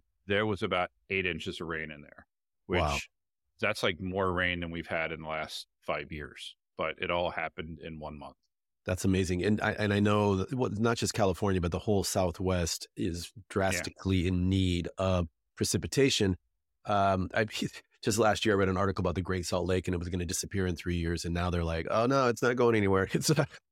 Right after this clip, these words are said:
Speaker 2: it's gonna stay."
Speaker 1: Yeah, yeah.
Speaker 2: Um,
Speaker 1: Unfortunately, the, the storms didn't continue over into Colorado, where we get most of our water from.
Speaker 2: Right.
Speaker 1: Right?
Speaker 2: You
Speaker 1: The,
Speaker 2: need
Speaker 1: the
Speaker 2: that
Speaker 1: Colorado
Speaker 2: snowpack.
Speaker 1: River, but yeah.
Speaker 2: Yeah, that's a whole, whole interesting conversation. I, I gotta ask you one thing before we get into the topic at hand.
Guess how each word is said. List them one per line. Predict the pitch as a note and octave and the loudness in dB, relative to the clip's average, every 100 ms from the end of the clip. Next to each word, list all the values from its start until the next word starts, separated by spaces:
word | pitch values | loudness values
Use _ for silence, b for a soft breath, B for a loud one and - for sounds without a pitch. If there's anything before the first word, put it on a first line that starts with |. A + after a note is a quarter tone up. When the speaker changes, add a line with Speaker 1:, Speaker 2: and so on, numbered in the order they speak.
| - | -14
Speaker 2:
it's | - | -2
gonna | C3+ B2 | 0 0
stay." | - A#2 G#2+ | 4 4 4
Speaker 1:
Yeah, | G2+ G2 F#2 E2+ - - | 2 2 0 -4 -14 -8
yeah. | F#2+ F#2+ F#2+ | -2 0 2
Speaker 2:
Um, | C3 A2 G2 | 4 4 2
Speaker 1:
Unfortunately, | C#3 - E3+ F3+ D#3+ C#3+ | 0 2 2 2 2 2
the, | A#2 A2 - | 4 2 0
the | G#2 | -6
storms | - C3 B2 G#2 | 0 2 2 2
didn't | A#2+ G2+ | -2 0
continue | A2 - A2+ A2 G#2 | -6 -4 -2 0 2
over | G2+ F#2+ G2 | 0 0 0
into | F2+ | -2
Colorado, | - F#2+ F2+ E2+ F2 F#2 G2+ | -2 0 2 2 2 2 2
where | F#2+ E2+ | 0 -2
we | D#2+ | -4
get | E2+ E2+ F#2 | -4 -4 -6
most | E2+ - | -8 -6
of | E2+ | -4
our | D#2 D#2+ - | -4 -8 -10
water | F2 E2+ G2+ | -4 -2 -2
from. | A#2 A#2+ - _ _ | -2 -4 -4 _ _
Speaker 2:
Right. | G#2+ F#2 F2 E2+ | -2 0 0 -2
Speaker 1:
Right? | F2 G2+ - | -4 -6 -6
Speaker 2:
You | F2+ | -4
Speaker 1:
The, | F2 F#2 | -2 0
Speaker 2:
need | F#2 | 0
Speaker 1:
the | E2+ | 0
Speaker 2:
that | |
Speaker 1:
Colorado | E2 E2+ D#2+ | 0 2 0
Speaker 2:
snowpack. | D#2 F2+ | 2 0
Speaker 1:
River, | A#2+ C3+ | 0 -4
but | - D#2+ - _ _ _ _ _ | -4 -4 -4 _ _ _ _ _
yeah. | - D#2+ D2 - _ _ _ _ _ - | -10 -8 -8 -14 _ _ _ _ _ -8
Speaker 2:
Yeah, | - | 0
that's | A2 - | 2 2
a | B2+ | 2
whole, | A2 C#3+ | 4 2
whole | A#2 C3+ B2+ | 4 6 6
interesting | A2+ A2+ - G#2 | 6 2 2 0
conversation. | G#2 G2 F#2+ G#2+ G#2 G#2 | 2 2 2 2 2 2
I, | B2 B2+ | 2 0
I | A#2+ | 2
gotta | C3+ C#3 | 4 6
ask | A#2+ - | 4 2
you | A2 | 2
one | G#2+ G#2 | 2 2
thing | G#2+ | 2
before | F#2+ - G#2 | 2 2 2
we | G2 | 2
get | G2 | 2
into | F#2+ F2+ | 2 0
the | |
topic | G2 G2 G2 F#2+ | -2 0 0 -2
at | F2+ | 0
hand. | G#2 F#2 | 0 0